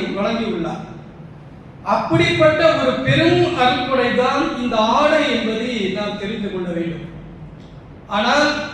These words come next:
அதிக நபர்கள் இந்த ஆடை என்பது ஒரு அருள்கொடையோ, இப்ப நமக்கு ஒரு வீடு அருள்கொடை என்று நாம் அறிந்து வைத்திருக்கிறோம். மக்கள் செல்வம், பொருளாதார செல்வம்,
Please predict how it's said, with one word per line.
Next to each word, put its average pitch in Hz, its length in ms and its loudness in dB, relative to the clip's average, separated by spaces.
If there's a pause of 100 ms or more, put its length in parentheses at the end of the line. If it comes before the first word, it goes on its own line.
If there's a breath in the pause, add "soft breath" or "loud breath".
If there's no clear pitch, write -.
(140)
அதிக 262 400 0
நபர்கள் 254 520 4 (580)
இந்த 226 140 2
ஆடை 330 440 6 (100)
என்பது 277 400 6 (300)
ஒரு 240 120 4
அருள்கொடையோ, 294 840 2 (640)
இப்ப 226 140 -8
நமக்கு 247 320 0
ஒரு 247 140 0
வீடு 294 640 2
அருள்கொடை 247 520 2
என்று 233 220 -2
நாம் 220 200 0
அறிந்து 226 360 0
வைத்திருக்கிறோம். 196 580 -2 (480)
மக்கள் 226 440 0
செல்வம், 240 800 -2
பொருளாதார 262 680 2
செல்வம், 208 500 -2